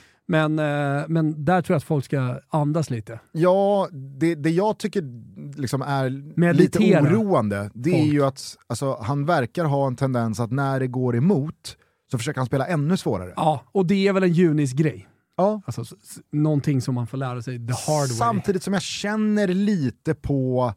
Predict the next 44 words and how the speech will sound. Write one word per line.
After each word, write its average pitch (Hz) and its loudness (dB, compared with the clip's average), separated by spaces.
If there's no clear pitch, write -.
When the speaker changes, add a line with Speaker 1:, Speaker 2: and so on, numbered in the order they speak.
Speaker 2:
att - -8
så 156 -2
här, 117 -2
fast - -6
är 180 0
det 185 0
inte 170 -6
lite 160 -4
älskvärt 180 -4
också? 95 -6
Speaker 1:
Absolut. 247 0
Speaker 2:
Att - -6
när 170 2
det 165 2
går 156 2
emot 170 2
att 131 -2
man 147 -2
inte 170 0
liksom 135 -4
svenskt 135 -4
går 139 2
tillbaka, 127 0
så 123 -2
här, 110 2
back 147 -2
to 139 -2
basic, 123 0
nu 143 0
ska - -6
vi 139 -2
spela 143 0
enkelt, 113 -2
en, 160 0
två, 123 0
spela 147 0
på 156 -2
rättvänd 131 0
spel, 127 -2
alltså 147 -4
du 156 2
vet 131 0
så 143 -2
här. 110 0